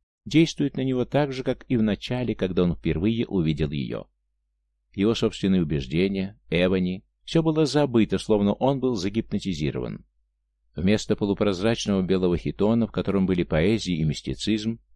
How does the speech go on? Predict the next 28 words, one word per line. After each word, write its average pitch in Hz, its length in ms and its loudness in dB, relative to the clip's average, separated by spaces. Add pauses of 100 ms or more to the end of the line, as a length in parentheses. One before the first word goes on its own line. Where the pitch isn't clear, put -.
на 120 100 2
ней 170 160 4
был 143 160 0
типичный 156 600 -2
урбский - 400 -4
костюм, 82 640 -2
розовая 87 460 0
рубаха 90 460 -2
и 117 80 0
короткая 120 480 0
юбка 104 460 0
с 87 60 -6
золотыми 90 480 0
чешуйками. 67 800 -6 (600)
И 107 100 4
ее 147 240 6
волосы, 110 680 0
Коннор 101 300 2
никогда 104 460 0
не 120 140 0
забудет 113 540 0
их, 69 300 -8 (280)
были 110 200 2
такими 95 360 0
черными, 127 480 2
что - 180 -2
отливали 95 420 0
синевой. 67 640 -4